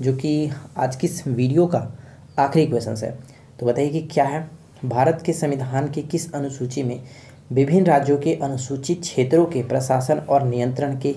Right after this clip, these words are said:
लिए विशेष उपबंध है? ध्यान दीजिएगा, पाँच और छः दोनों में वही बात कही गई है, लेकिन, आ, जो पा-, अनु-, आपका अनुसूची पाँच है उसमें विभिन्न राज्यों के बारे में बात कही गई, लेकिन अनुसू-, अनुसूची जो छः होता है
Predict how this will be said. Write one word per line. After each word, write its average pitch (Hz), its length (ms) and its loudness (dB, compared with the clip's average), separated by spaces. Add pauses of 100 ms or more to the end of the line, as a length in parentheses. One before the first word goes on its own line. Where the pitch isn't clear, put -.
लिए 123 180 -2
विशेष 120 440 -6
उपबंध 107 260 -6
है? 131 120 -8 (360)
ध्यान 120 320 2
दीजिएगा, 113 540 2 (720)
पाँच 147 340 2
और 165 180 4
छः 117 240 -8
दोनों 147 340 4
में 180 100 6
वही 156 240 2
बात 151 220 4
कही 135 200 -4
गई 123 140 4
है, 156 120 -2
लेकिन, 165 500 2 (680)
आ, 123 300 0
जो 139 180 0
पा-, - 260 -4
अनु-, 135 460 -4
आपका 127 200 -2
अनुसूची 143 340 -2
पाँच 151 360 0
है 120 60 -2
उसमें 165 360 0
विभिन्न 139 400 2
राज्यों 151 280 4
के 151 100 2
बारे 127 200 4
में 147 300 -2
बात 113 180 2
कही 110 140 -4
गई, 107 180 -4 (120)
लेकिन 151 320 2
अनुसू-, 143 560 -6
अनुसूची 135 420 -4
जो 147 120 -2
छः 170 340 2
होता 135 240 4
है 165 140 2